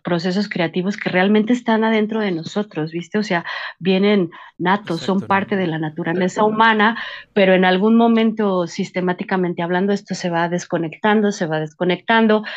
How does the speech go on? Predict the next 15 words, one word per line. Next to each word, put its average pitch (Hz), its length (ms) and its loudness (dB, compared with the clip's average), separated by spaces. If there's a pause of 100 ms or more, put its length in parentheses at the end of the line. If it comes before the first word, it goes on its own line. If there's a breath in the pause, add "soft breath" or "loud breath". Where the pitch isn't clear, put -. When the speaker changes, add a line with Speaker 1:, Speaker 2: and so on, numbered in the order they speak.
(140 loud breath)
Speaker 1:
se - 200 2
va 202 180 4
desvirtualizando, 190 1300 0
se 202 180 -6
va 170 200 -4
distorsionando 190 960 0 (400 loud breath)
por 190 160 6
ideas, 190 580 4
por - 220 -6
creencias, 180 800 0
por 208 160 -2
un 233 100 4
montón 254 400 4
de 190 160 -4
cosas. 180 500 -8